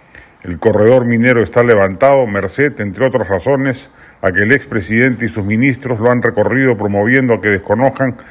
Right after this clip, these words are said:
todos los acuerdos, pagos y beneficios recibidos. Iniciaremos así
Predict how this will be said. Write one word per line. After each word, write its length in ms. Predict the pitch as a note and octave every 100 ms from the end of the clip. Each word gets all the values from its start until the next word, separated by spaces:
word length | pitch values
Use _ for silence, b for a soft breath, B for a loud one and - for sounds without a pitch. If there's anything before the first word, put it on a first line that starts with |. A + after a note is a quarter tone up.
| B B -
todos 280 | E3+ D#3
los 160 | C#3 B2
acuerdos, 580 | A2 C#3+ D#3 D3 C3+ -
pagos 480 | - C#3+ C3+ A2+ A#2+
y 40 |
beneficios 560 | G#2+ G#2 F#2+ D3 C3 A#2+
recibidos. 760 | G#2+ F#2 B2 D#3 D3+ - - B B B B B B B
Iniciaremos 640 | G2+ A#2 G#2+ A#2 C#3 C#3 C#3
así 400 | C3 D3 C#3+